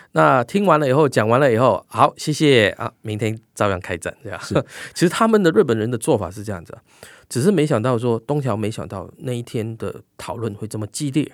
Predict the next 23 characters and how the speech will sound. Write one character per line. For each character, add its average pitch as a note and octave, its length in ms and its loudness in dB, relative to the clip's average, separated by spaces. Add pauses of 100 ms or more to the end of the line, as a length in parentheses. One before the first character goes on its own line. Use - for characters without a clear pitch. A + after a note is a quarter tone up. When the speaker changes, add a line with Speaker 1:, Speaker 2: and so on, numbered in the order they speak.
(280)
Speaker 2:
是。 - 200 -12 (140)
Speaker 1:
而 D3+ 120 -2
且， G#2+ 340 0
呃， G#2+ 140 -8
有 A2 120 -8
这 D3 120 -6
么 D3+ 100 0
多 D3 220 2
的 B2+ 100 2
这 C3 220 -2
些 B2+ 440 -4
算 D3+ 200 -4
是 C3 80 -4
他 C3 140 -2
的 G2+ 320 -2
学 A2 280 -6
长 B2+ 280 -6
嘛， F2 120 -14
哈， G2+ 160 -8
他 C3 100 -2
的 B2+ 60 -2
前 F#2+ 320 -10
辈 - 240 -4